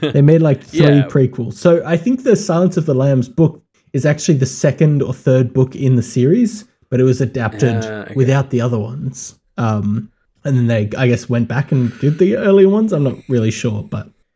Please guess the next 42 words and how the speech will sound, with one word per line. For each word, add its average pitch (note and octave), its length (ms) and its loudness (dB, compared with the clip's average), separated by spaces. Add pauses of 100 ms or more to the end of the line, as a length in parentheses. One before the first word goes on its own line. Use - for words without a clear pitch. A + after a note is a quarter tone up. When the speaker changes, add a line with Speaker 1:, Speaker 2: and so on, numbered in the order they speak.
(100)
Speaker 2:
I D#3 60 -6
mean, E3+ 100 -4
that C#3 100 -6
makes G2+ 200 -14
sense. F#2+ 420 -20
Um, F#2 500 -14
like, A2 340 -10
I C#3 200 -8
mean, A#2+ 180 -6
this A2 160 -8
seemed G2+ 300 -10 (240)
like G2+ 180 -16
a G#2 80 -8
fine G2 480 -10
jumping G2 360 -12
off G2+ 220 -14
point. F#2+ 320 -12 (380)
Um, F2+ 440 -10 (200)
I G2 80 -12
didn't F#2 180 -12
feel G2 560 -10
lost G2 640 -8
or F#2+ 220 -10
like F#2+ 240 -8
I F2+ 80 -8
was F#2 160 -12
meant F#2+ 180 -12
to F#2 140 -10
already F#2 320 -8
know F#2+ 120 -12
the F#2 80 -14
characters, G2 480 -10
so G2+ 120 -10
they G2+ 100 -6
did G2 160 -10
a F2+ 40 -16
good F#2 160 -10
job F#2 360 -10
adapting F#2+ 500 -12
that. A2 280 -10 (240)
Speaker 1:
Mm. C3 520 0
Speaker 2:
Um, F#2+ 400 -8